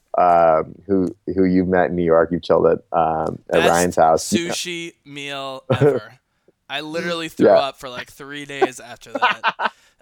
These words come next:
Speaker 2: I don't know if it was the sushi or what, but oh my God. Dim sum just destroyed us. Oh no, it was dim sum. It wasn't sushi. It was Chinese
Speaker 1: It was,
Speaker 2: food.
Speaker 1: yeah,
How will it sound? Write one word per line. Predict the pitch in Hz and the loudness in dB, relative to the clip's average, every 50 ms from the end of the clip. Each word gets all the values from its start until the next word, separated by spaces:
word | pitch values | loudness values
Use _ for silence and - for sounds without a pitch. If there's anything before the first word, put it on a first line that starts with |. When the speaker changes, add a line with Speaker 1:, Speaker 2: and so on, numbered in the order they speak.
| _ _ | _ _
Speaker 2:
I | - 135 131 165 | -12 -8 -6 -4
don't | 170 165 156 143 | -4 -4 -6 -6
know | 143 143 - | -4 -2 -2
if | - - - - - | 2 4 4 4 4
it | - 131 | 2 -2
was | 135 135 | -8 -10
the | 131 131 | -14 -12
sushi | - - 220 233 233 - - 214 180 | -10 -10 -8 -8 -8 -8 -8 -8 -6
or | 175 160 | -6 -6
what, | 151 156 160 143 127 123 - - | -4 -4 -4 -4 -4 -8 -12 -16
but | - 117 113 107 | -20 -20 -16 -12
oh | 127 147 147 143 | -8 -8 -8 -8
my | 131 117 117 117 107 | -8 -12 -14 -16 -18
God. | - 127 123 117 113 110 110 113 | -18 -16 -16 -16 -16 -18 -20 _
Dim | - 156 165 165 160 | -12 -10 -10 -8 -6
sum | - - 143 135 127 113 110 | -6 -6 -6 -8 -10 -12 -14
just | - - - - | -16 -16 -16 -14
destroyed | - 123 - - - 117 113 113 107 110 | -14 -12 -12 -12 -12 -14 -14 -14 -16 -16
us. | 104 104 110 - - - - | -18 -16 -14 -12 -12 -8 -6
Oh | 180 | -4
no, | 214 247 247 208 | -2 0 0 -2
it | |
was | 196 202 | -2 -4
dim | - 254 269 254 | -4 -4 -4 -4
sum. | - - 131 127 | -4 -6 -6 -6
It | |
wasn't | 143 175 175 143 135 127 | -6 -6 -6 -8 -10 -14
sushi. | - 127 117 113 - - 117 120 127 147 - | -14 -14 -14 -14 -16 -14 -14 -14 -16 -16 -14
It | - 147 | -12 -10
was | 151 160 165 165 - | -10 -10 -10 -12 -12
Chinese | - 185 180 196 214 226 190 | -12 -10 -10 -10 -6 -2 0
Speaker 1:
It | 95 | 0
was, | 185 180 | 0 0
Speaker 2:
food. | - - | -2 0
Speaker 1:
yeah, | - - 82 69 | 4 4 4 4